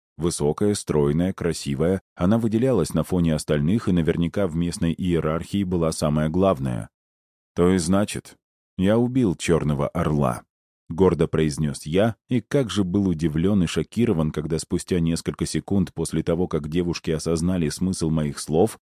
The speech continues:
они вдруг все, как одна упав на колени, начали рыдать. «Да какого тут происходит?» «Ты убил Дакара?» — смерив меня уничтожающим взглядом, спросила моя собеседница.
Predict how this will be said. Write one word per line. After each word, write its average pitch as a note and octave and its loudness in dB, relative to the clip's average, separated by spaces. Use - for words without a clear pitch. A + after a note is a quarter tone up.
они E2+ 4
вдруг E2+ 0
все, G2 0
как - -4
одна F2 2
упав F2 0
на F2 0
колени, F2 2
начали D#2+ 2
рыдать. D2+ 0
«Да D#2+ 2
какого B2 -2
тут C3 -2
происходит?» B2 0
«Ты B2+ 2
убил A2+ 2
Дакара?» — G#2 0
смерив E2+ 2
меня E2+ 2
уничтожающим D#2+ 0
взглядом, E2+ 0
спросила E2+ -2
моя E2 0
собеседница. C#2 -2